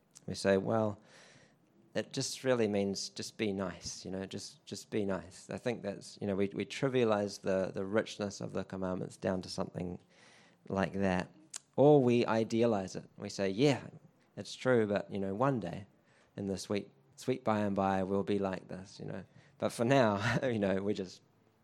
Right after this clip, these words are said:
we can't do it. Um, and I think Jesus doesn't really leave either of those options for us if we take a passage like this seriously.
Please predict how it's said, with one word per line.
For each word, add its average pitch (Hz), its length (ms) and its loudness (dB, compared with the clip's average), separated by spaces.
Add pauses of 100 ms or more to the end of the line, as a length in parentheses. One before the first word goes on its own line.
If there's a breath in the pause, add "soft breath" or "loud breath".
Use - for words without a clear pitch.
(200)
we 101 140 -4
can't 82 260 -4
do 101 140 4
it. - 100 0 (600 loud breath)
Um, 104 340 4 (320)
and 151 100 4
I 160 60 4
think 185 280 4
Jesus 151 260 4
doesn't 135 260 2
really 120 160 4
leave 120 300 6
either 123 260 4
of 113 80 4
those 104 180 2
options 95 400 -4
for 95 160 -6
us 87 180 -8
if 101 140 -8
we 107 120 -2
take 107 260 -2
a 101 60 -4
passage 95 400 -4
like - 160 -4
this - 220 -8
seriously. 101 560 -6